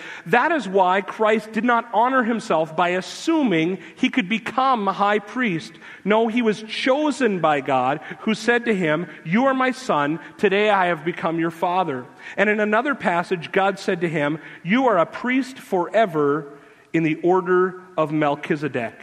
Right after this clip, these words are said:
Now, a lot of these people w-, would not really understand, and these Jewish Christians would struggle with this because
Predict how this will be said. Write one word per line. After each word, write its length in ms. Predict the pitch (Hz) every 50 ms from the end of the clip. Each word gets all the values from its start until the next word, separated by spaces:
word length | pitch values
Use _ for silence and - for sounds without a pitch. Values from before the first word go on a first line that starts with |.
| - - _ _ _ - - - -
Now, 280 | - 214 226 226 226 226
a 60 | 220
lot 160 | 226 247 285
of 80 | 311 294
these 200 | 294 254 233 -
people 340 | - 240 220 - 220 202 190
w-, 200 | 208 233 226 190
would 120 | 185 185
not 260 | 175 196 214 233 233 226
really 220 | 220 214 208 208
understand, 640 | 190 190 180 175 - - - 196 190 185 180 175 175
and 160 | 156 156 165
these 140 | 165 165 -
Jewish 260 | - 202 214 196 -
Christians 400 | - 220 208 - - 190 165 151
would 140 | 170 - 156
struggle 440 | - - - - 226 226 214 214 185
with 200 | 165 147 - -
this 240 | 160 160 156 - - - - - -
because 380 | 202 185 - 247 233 202 -